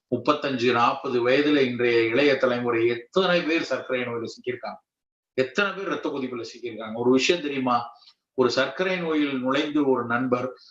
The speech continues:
சரியாக மருத்துவம் செய்யாமல் போயிட்டாரு, சரியான சிகிச்சை எடுத்து கட்டுக்குள் வைக்காமல் போயிட்டா,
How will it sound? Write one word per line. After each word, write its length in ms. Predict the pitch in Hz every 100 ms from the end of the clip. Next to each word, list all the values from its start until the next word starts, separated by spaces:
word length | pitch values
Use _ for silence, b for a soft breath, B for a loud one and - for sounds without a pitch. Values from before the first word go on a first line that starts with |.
| B
சரியாக 720 | - - 131 156 175 196 208 202
மருத்துவம் 460 | 151 147 160 156
செய்யாமல் 560 | - 131 131 131 135 -
போயிட்டாரு, 460 | 131 123 117 113 113 113 B B
சரியான 560 | - 127 135 151 185 190
சிகிச்சை 440 | - 156 165 165 147
எடுத்து 300 | 143 139 156
கட்டுக்குள் 500 | 156 - 156 156 135
வைக்காமல் 580 | 120 120 123 120 123
போயிட்டா, 380 | - 110 104 113